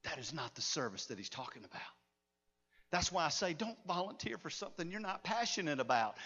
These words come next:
'cause you will quit. You will burn out. You will give up. But when you do what God has called you to do, what he's equipped you to do, what he's imparted upon you passionately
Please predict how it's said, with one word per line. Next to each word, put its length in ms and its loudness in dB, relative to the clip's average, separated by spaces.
'cause 220 6
you 140 4
will 160 6
quit. 440 4
You 180 6
will 160 6
burn 320 8
out. 400 6
You 160 8
will 160 8
give 340 8
up. 440 4
But 200 6
when 240 6
you 180 10
do 500 8
what 200 12
God 300 12
has 140 6
called 340 10
you 100 8
to 80 8
do, 320 8
what 160 12
he's 140 2
equipped 400 8
you 80 4
to 80 8
do, 280 8
what 160 12
he's 140 6
imparted 520 12
upon 360 10
you 100 10
passionately 1080 12